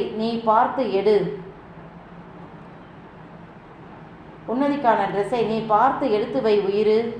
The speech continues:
அவளையும் கூப்பிட்டுக்க என்றான் புலி. உயர்வதியும் அந்த வீட்டிற்கு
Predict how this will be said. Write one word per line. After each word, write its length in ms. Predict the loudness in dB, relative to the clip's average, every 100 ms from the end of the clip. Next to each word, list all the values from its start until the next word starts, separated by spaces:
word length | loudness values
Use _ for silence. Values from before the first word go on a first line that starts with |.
| -14 -2
அவளையும் 540 | 0 2 2 0 0
கூப்பிட்டுக்க 500 | -2 -4 -4 -4 0 0 0 -4 -14 -6
என்றான் 540 | -2 0 4 4 4 0
புலி. 240 | 0 2 0 -6 -14 -18 -6
உயர்வதியும் 720 | 0 2 4 2 0 -2 -4 -2
அந்த 200 | -2 0 -2
வீட்டிற்கு 600 | -4 -4 -4 -4 -4